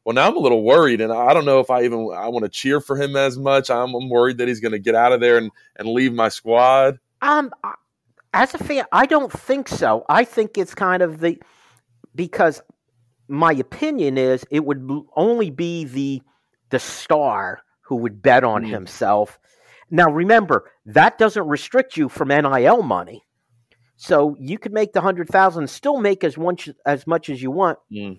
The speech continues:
Speaker 2: from N I L. Okay, so that's still part of it. And after three years,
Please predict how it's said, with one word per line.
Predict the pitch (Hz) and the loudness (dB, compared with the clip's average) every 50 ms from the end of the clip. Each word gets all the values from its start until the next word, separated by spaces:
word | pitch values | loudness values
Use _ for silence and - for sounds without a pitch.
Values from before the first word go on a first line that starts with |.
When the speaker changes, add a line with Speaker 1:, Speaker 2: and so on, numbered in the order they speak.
| _ _ _ | _ _ _
Speaker 2:
from | _ - 156 135 - | _ -4 -4 -2 -2
N | - 143 151 139 | -2 -2 0 0
I | 131 131 127 123 135 | 0 0 2 2 2
L. | 175 185 151 98 78 73 - - _ _ _ _ _ _ - | 2 2 2 0 -2 -8 -12 -18 _ _ _ _ _ _ -8
Okay, | 113 110 - - 147 123 123 | -8 -8 -4 -2 -2 -2 -2
so | 120 - - 135 120 | -4 -6 -8 -6 -2
that's | 123 143 170 - - | 0 0 0 0 -2
still | - - - 208 170 143 | -8 -8 -8 -6 -8 -6
part | - - 175 175 214 233 196 | -4 -4 -2 0 0 -2 -2
of | - - | -4 -6
it. | 101 98 104 - - _ _ _ _ _ _ _ _ _ _ | -6 -6 -6 -6 -8 _ _ _ _ _ _ _ _ _ _
And | - 208 254 254 226 196 185 185 180 - - | -2 0 0 2 0 0 -2 -2 -4 -6 -2
after | 139 151 170 - - - | 2 2 2 2 0 -2
three | - - 175 180 180 185 | -4 -2 -2 0 0 0
years, | 170 170 226 254 226 175 - - - | -2 -2 0 2 2 2 2 -2 -8